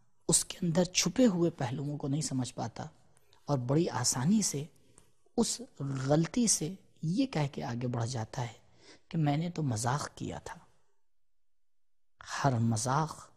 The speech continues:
مذاق نہیں ہوتا، کچھ مذاق کبھی کبھی دو رابطوں کو ختم کر دیتے ہیں۔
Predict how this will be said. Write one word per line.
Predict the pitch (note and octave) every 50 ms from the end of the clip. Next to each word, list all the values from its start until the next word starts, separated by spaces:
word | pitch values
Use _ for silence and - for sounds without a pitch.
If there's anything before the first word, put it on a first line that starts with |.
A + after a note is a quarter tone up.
| _ -
مذاق | B2+ B2 A#2 A#2 A#2+ A#2 A#2+ B2 C#3 D3 - -
نہیں | F3 G#3 A3 E3
ہوتا، | C3 A#2+ A#2 - A#2+ A2+ - - - - _ _ _ _ _ _ _ _ _ _ _ _ _ _ _ _ _
کچھ | - C3+ - -
مذاق | C#3 B2+ A2+ A2+ C3 C3 C3 B2+ - - - - - _ _ _
کبھی | - C3 A2 - C3
کبھی | B2 - C3+ B2 B2+ C3 C3 B2+ - - - _ _ _ _ _ _ _ _ _ -
دو | C#3 A#2 A2+ - - E3 E3 D3
رابطوں | B2 B2+ C3+ C3 C3+ C#3+ - - - G3+ E3
کو | - C#3
ختم | - - - B2+ - A#2+ A2+
کر | A2 - A2+ G#2
دیتے | G#2+ - G#2 G#2 - -
ہیں۔ | G#2+ - - - -